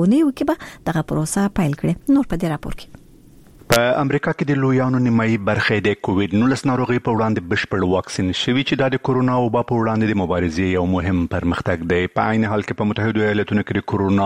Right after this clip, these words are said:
Speaker 2: نوې پیښې او له امله د مړینو شمیر هم مخ په کمیدو دی. د امریکا ولسمشر جو بایدن ژمنه کړې وه چې د جولای تر څلورمې پورې به د امریکا د نفوس د لویانو د برخې په سلو کې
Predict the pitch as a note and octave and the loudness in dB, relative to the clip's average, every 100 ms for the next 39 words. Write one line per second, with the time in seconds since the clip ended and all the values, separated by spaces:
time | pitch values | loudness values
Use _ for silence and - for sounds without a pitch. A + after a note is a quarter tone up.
0 | F#2 F2+ G#2+ B2+ B2 C3+ B2 C#3 C3 B2 | 2 2 2 0 0 -2 0 0 0 0
1 | A#2+ A#2+ A2+ A#2 A#2 A#2+ A2 B2 A#2 A#2 | 0 0 0 0 2 0 0 0 0 0
2 | D3+ - - G2 - - F#2 F2+ F#2 F2+ | -2 -4 -4 -2 -2 -4 -2 -2 0 0
3 | G2+ A#2 - - - - - - A#2+ B2 | 0 0 -4 -18 -16 -12 -10 -2 0 2
4 | C3 B2+ C#3+ C3 C3 B2 B2 B2+ G2+ A#2+ | 0 -2 0 0 0 0 -2 -2 -2 -2
5 | A2 A#2+ A#2 A#2 A2 G#2+ A2+ A2+ - A2 | 0 0 2 0 0 2 0 0 0 0
6 | G#2 - G#2+ F2+ G#2+ G2 G2+ A#2 B2 - | 0 0 -2 0 0 2 2 0 0 0
7 | B2+ C#3+ - A2+ G#2 A2+ C#3 G#2 - F2+ | 0 -2 -2 -2 0 0 0 0 -2 -2
8 | E2+ F2 F2 F2 - B2+ D3+ C#3+ - D#3+ | -2 -2 -2 -4 -2 0 0 0 -2 -4
9 | - C#3 C3+ C3+ C#3 C3+ C3+ B2 C3 C#3 | -2 0 2 2 2 0 0 -2 -2 -2
10 | B2+ - C3+ B2 | -4 -2 -2 0